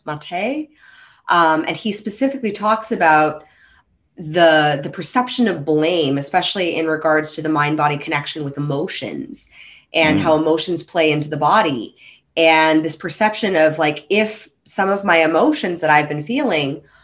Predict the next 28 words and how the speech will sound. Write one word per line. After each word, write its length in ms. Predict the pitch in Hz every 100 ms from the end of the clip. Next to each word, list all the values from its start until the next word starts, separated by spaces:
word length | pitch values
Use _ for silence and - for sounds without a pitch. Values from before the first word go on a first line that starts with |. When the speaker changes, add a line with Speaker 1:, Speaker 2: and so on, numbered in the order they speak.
| _ _ _
Speaker 1:
are 320 | - 175 165 160
quote 280 | - 214
unquote 360 | 196 180 185 180
responsible 1400 | 170 - - 202 190 277 277 269 202 151 139 151 - - _ _ _
for 560 | - 220 196 - - _ _ _
creating 800 | - - 202 185 185 220 214 180
these 260 | 165 156
diseases. 680 | - 151 160 247 220 170 156
Like, 180 | 160 156
one 120 | 185
example 360 | 175 175 175 175
that 100 | 160
he 60 | 151
gave 280 | 165 170 151
that 80 | 143
was 240 | 147 - -
really 400 | 156 190 208 156
f-, 160 | - _ _ _ _ _ -
interesting 600 | 190 214 202 - 147 143
was 280 | 147 143 - - - _
rheumatoid 420 | 202 220 220 202
ar-, 240 | 165 156 -
arthritis. 500 | 165 - 175 196 156
There 60 | 156
was 100 | 151
a 60 |
very 240 | 147 190 185
famous 480 | 180 190 160 -